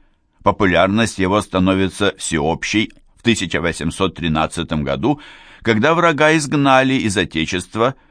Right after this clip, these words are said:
и наша армия отправилась в освободительный заграничный поход.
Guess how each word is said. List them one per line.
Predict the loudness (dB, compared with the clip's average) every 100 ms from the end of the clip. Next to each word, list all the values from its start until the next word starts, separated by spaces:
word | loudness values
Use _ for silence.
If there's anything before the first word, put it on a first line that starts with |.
| _
и | 2
наша | 4 2 4 2
армия | 4 2 2 0
отправилась | -2 -2 -2 0 -2 -2 -6 _
в | -4
освободительный | 0 0 0 -2 -4 -2 0 2 0
заграничный | -2 -2 -2 -2 -4 -4 -4
поход. | 0 -2 -2 -8 -10